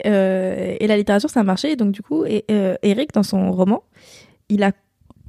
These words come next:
entrecoupé, euh, les parties où il est avec le poisson,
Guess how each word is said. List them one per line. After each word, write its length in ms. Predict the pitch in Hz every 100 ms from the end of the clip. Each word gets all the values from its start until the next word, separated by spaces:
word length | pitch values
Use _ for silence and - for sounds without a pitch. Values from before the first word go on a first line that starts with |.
| -
entrecoupé, 640 | 277 - 294 254 285 285 - _ _ _
euh, 380 | 220 208 202 196
les 240 | 190 190
parties 420 | 185 196 - 226 233
où 320 | 190 180 -
il 180 | 196 208
est 60 |
avec 200 | 208 196
le 60 | 190
poisson, 240 | 190 214